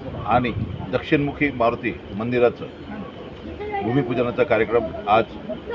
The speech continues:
संपन्न झाला आहे. या कार्यक्रमाचे अध्यक्षस्थानी माननीय राजवर्धनजी कदम मांडे,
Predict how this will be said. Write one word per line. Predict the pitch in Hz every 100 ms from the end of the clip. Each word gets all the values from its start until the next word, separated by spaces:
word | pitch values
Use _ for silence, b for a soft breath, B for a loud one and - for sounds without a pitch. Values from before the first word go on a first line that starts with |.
| 440
संपन्न | 466 453 494 -
झाला | - -
आहे. | - 392 320 330 320 302 - - - - - - - - - 110
या | 120
कार्यक्रमाचे | 120 117 113 117 113 - 117
अध्यक्षस्थानी | 113 95 - 123 117 127 117 104 202 370 359 - - - - - - 104
माननीय | 113 117 113 113 98 - -
राजवर्धनजी | 107 104 110 110 110
कदम | 110 107 110
मांडे, | 110 110